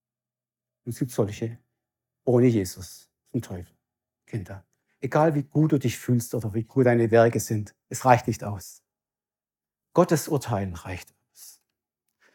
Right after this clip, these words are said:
Aber das Urteil hat ihn getroffen am Kreuz, damit du frei wirst von diesem Urteil.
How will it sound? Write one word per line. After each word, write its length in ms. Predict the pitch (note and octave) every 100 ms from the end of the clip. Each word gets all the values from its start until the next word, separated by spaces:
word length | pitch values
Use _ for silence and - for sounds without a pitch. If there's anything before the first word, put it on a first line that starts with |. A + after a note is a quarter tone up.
| _
Aber 140 | - B2
das 200 | A2+ -
Urteil 360 | G#3 G3 F3 D3+
hat 120 | D3
ihn 240 | F3+ F3+
getroffen 520 | F3 D3+ C3 A#2 A2 A2+
am 140 | A#2
Kreuz, 540 | - A#2 - - - _ _ _ _ _
damit 240 | - G#2+ G#2+
du 60 |
frei 360 | A2+ - A#2 A2+
wirst 220 | G2 -
von 140 | - F2+
diesem 280 | - - -
Urteil. 320 | _ - E2+